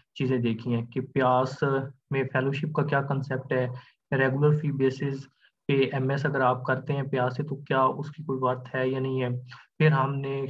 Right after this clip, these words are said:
apply कैसे करना होता है एमएस fellowship admissions के लिए, वो चीज़ें देखी हैं। Eligibility criteria हमने बहुत detail में discuss किया है, कौन कौन से disciplines हैं जिनमें प्यास जो है वो एमएस offer करती है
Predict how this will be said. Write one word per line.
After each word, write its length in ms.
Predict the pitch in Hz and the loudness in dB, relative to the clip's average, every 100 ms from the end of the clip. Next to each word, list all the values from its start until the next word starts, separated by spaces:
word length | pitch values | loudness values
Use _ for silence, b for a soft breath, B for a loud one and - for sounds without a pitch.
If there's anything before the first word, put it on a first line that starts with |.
| - | -4
apply 340 | 139 - 131 135 | -2 4 4 4
कैसे 280 | 139 - 151 | 2 0 0
करना 300 | 131 135 135 | 0 0 0
होता 300 | 131 127 131 | 0 0 0
है 340 | 131 127 - _ 147 | 2 -2 -8 _ -4
एमएस 260 | 139 139 | -2 -2
fellowship 400 | - 131 131 143 | -2 0 0 0
admissions 400 | 139 135 131 147 | 0 0 0 -2
के 120 | - 135 | -2 0
लिए, 160 | 131 | 0
वो 160 | 131 143 | 2 0
चीज़ें 320 | 147 143 135 | 2 0 2
देखी 320 | 131 127 139 | 0 0 -2
हैं। 160 | 127 127 B B B - | -4 -6 B B B 0
Eligibility 540 | 147 139 143 147 147 | 2 6 6 6 4
criteria 500 | - 147 139 135 147 | 4 2 4 4 4
हमने 200 | 151 151 | 4 4
बहुत 260 | 131 139 139 | 2 0 0
detail 280 | 139 139 139 | 0 -2 -2
में 160 | 139 | -2
discuss 380 | 127 127 135 131 | -2 -2 -2 -6
किया 260 | - 135 127 | -6 -4 -4
है, 60 | 123 B B B _ | -6 B B B _
कौन 220 | 156 156 156 | 4 6 6
कौन 160 | 160 | 6
से 120 | 151 | 6
disciplines 560 | 143 135 - - 151 147 | 4 2 -4 0 2 2
हैं 180 | 135 135 | 0 -2
जिनमें 300 | 135 135 127 | -4 -6 -4
प्यास 340 | 139 127 135 | 2 2 2
जो 140 | - 127 | -2 -2
है 100 | 135 | 0
वो 380 | 135 131 131 - _ _ _ _ _ _ 170 | 2 0 -2 -14 _ _ _ _ _ _ 4
एमएस 360 | 151 147 - | 6 6 4
offer 420 | 147 147 135 151 | 2 2 0 -4
करती 380 | - 139 - 139 | -4 -6 -6 -6
है 160 | 135 | -6